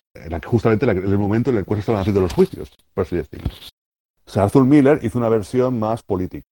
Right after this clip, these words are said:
que sería la, los juicios de Salem. Y, eh, Gilbert hace una versión más feminista, actual, eh,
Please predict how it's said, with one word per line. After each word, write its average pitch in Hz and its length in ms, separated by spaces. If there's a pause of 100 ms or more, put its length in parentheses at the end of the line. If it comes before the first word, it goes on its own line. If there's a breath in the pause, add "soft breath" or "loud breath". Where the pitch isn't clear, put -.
(320)
que 82 100
sería 80 320
la, 78 300
los 76 160
juicios 87 240
de 78 80
Salem. - 80 (880)
Y, 147 420
eh, 104 60
Gilbert 113 340
hace 107 140
una 110 100
versión 107 400
más 101 180
feminista, 104 540
actual, 98 640
eh, 80 260